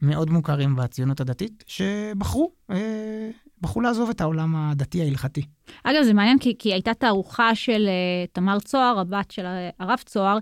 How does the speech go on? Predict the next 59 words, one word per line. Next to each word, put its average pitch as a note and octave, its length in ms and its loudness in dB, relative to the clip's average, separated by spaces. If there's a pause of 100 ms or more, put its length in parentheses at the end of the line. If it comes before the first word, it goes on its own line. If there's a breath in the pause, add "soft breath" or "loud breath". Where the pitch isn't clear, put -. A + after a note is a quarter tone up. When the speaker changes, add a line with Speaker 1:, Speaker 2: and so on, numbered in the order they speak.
(300 loud breath)
Speaker 2:
אה, G#3+ 140 2
במכללת A3+ 440 2
אמונה, A3 380 4 (260 soft breath)
בדיוק G#3+ 340 4
על A#3 80 6
השיח A#3+ 400 4
הזה. A3+ 160 4
אני B3+ 80 6
חושבת A#3+ 220 0
שמי G#3+ 600 4
שיצרה A3 300 2
את G#3+ 60 0
הסרט C#4 640 2
היא G3+ 460 -2
הבת G3 240 -4
של G3+ 120 -4
הרב G#3 160 0
אבינר, F#3+ 300 4
אם G#3 60 4
אני D3 80 4
Speaker 1:
נכון, G3+ 160 4
Speaker 2:
לא A3+ 40 6
Speaker 1:
כן, A3+ 60 2
Speaker 2:
טועה. G3+ 240 4
Speaker 1:
הבת D3 180 2
של D3+ 120 0
הרב D3 120 2
אבינר B2+ 320 0
יצרה B2 180 -4
את A#2+ 100 -6
הסרט, D3+ 480 -4
עם A2+ 80 -4
עוד B2+ 120 -2
חברה A#2+ 400 -6
אחת, C3+ 360 -4
שאני A#2+ 240 -6
לא B2 80 -6
זוכר B2 260 -8
את B2 100 -10
הבת B2 220 -6
של, B2 280 -10
אה, B2 360 -10
של C3 200 -14
הרב B2+ 180 -10
של B2 180 -12
מי, G#3 260 -6
וכל G#3+ 340 0
הסרט D#4 400 0
שם, G3 360 2 (260)
כאילו, C3+ 560 -2 (120)
ה-, C3+ 200 -2
את C#3+ 120 -8
רואה D3 180 4
את D#3+ 120 -2
ה-, C3+ 300 0
את - 80 -6
רואה C3+ 140 2
את C#3 80 -2
המתח. - 540 -6